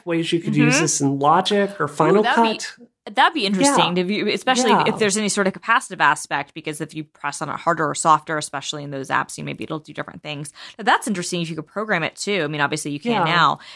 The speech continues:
Speaker 2: 'Cause, I mean, I know I, I don't do this anymore, obviously, but, but when I was in college and I was doing a lot of video editing, you know, y-,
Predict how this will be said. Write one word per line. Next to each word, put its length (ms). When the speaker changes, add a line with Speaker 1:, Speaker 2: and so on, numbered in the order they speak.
Speaker 2:
'Cause, 100
I 40
mean, 180
I 140
know 280
I, 200
I 100
don't 220
do 100
this 180
anymore, 340
obviously, 380
but, 180
but 80
when 120
I 160
was 280
in 200
college 380
and 60
I 40
was 120
doing 140
a 60
lot 100
of 80
video 200
editing, 400
you 100
know, 100
y-, 280